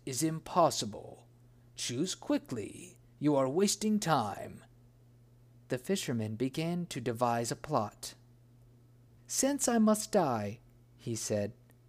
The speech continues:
"before I choose the way of my death, I wonder if you really were in that vase." "Yes, I was," answered the genius. "That vase could not contain one of your feet even,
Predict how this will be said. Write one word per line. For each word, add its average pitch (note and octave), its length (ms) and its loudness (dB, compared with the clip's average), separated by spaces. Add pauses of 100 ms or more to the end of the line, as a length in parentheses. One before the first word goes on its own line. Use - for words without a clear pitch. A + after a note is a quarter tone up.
(500)
"before A3+ 440 2
I B3 180 0
choose A3 400 -2
the A#3+ 120 0
way F#3 460 4
of F3+ 180 -4
my F#3 160 2
death, A#2 500 -4 (600)
I F#3+ 140 4
wonder D3+ 580 2 (220)
if D#3+ 180 -2
you F3+ 100 4
really G3+ 440 4
were F3+ 360 6
in F#3+ 220 4
that G#3 180 2
vase." G3 600 0 (1200)
"Yes, A#2 540 0
I D#3 160 2
was," F3+ 760 -4 (760)
answered A2+ 380 -2
the A2+ 80 -2
genius. G#2+ 640 -2 (1000)
"That B3 280 0
vase F3+ 360 4
could F3+ 200 0
not F#3+ 280 0
contain F3+ 560 0
one F#3+ 380 2
of F#3+ 200 -4
your B3 120 -2
feet C#4 340 0
even, A2 380 -2